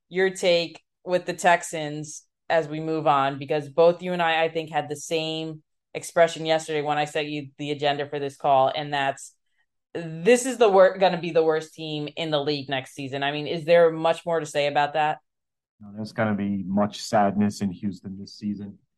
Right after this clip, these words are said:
Speaker 2: Their <laughs> season win total is now set at four and a half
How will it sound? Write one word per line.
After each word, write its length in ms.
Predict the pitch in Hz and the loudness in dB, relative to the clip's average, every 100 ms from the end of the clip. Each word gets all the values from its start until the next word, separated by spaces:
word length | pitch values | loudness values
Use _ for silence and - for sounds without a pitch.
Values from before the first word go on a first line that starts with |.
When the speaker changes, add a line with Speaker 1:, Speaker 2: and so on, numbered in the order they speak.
| _ _ _ 95 | _ _ _ _
Speaker 2:
Their 220 | 110 113 | -8 -6
<laughs> 0 | |
season 520 | - 139 127 139 127 | -4 0 2 2 2
win 240 | 117 117 | 4 2
total 360 | - 107 107 107 | 0 -2 0 -2
is 120 | 104 | -4
now 180 | 104 110 | -6 -8
set 400 | 107 - 107 107 110 | -10 -10 -10 -10 -16
at 160 | 98 _ _ | -20 _ _
four 160 | 110 107 | -2 0
and 80 | 110 | 0
a 60 | |
half 320 | 98 104 104 | 0 0 0